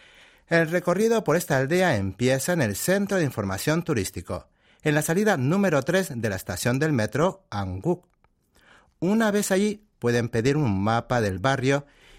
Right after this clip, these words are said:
y ya estarán listos para explorar todos los encantos del barrio. También es buena idea pasear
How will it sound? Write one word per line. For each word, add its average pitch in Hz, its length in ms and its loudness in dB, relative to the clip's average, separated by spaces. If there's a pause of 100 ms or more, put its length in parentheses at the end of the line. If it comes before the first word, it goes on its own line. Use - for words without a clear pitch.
y 175 180 0
ya 208 160 2
estarán 190 360 2
listos 196 300 -2
para 151 160 2
explorar 165 480 0 (200)
todos 196 280 2
los 208 140 -2
encantos 160 600 0
del 139 180 2
barrio. 92 500 -4 (1000)
También 180 460 2
es 202 180 0
buena 117 220 2
idea 120 360 0
pasear 120 600 -2